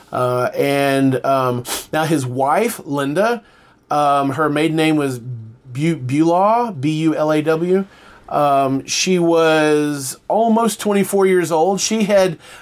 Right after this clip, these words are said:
gone to stewardess school, I think, for United Airlines. And, um, she was described by everybody as being absolutely, positively gorgeous. And, uh, she was brunette. She had dark eyes.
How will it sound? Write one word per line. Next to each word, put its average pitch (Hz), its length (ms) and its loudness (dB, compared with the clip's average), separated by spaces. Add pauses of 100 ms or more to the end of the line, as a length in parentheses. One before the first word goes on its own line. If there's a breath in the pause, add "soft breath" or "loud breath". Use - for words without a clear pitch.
(120)
gone 190 220 0
to 202 40 0
stewardess 190 540 0
school, 180 480 0
I - 80 -2
think, 208 260 -4
for - 140 -6
United 165 480 0
Airlines. 180 680 0 (540 loud breath)
And, 160 460 2
um, 156 680 0 (180)
she - 280 -2
was 214 180 0
described 180 460 -2
by 156 160 -2 (120)
everybody 165 680 0
as 151 180 -4
being 143 300 -6 (160)
absolutely, 185 680 0
positively 160 680 -2
gorgeous. 120 540 -8 (760 loud breath)
And, 143 420 0
uh, 143 320 2
she 160 200 0
was 143 260 2
brunette. 185 720 2
She 170 160 -4
had 135 300 0
dark 170 360 0
eyes. 165 640 2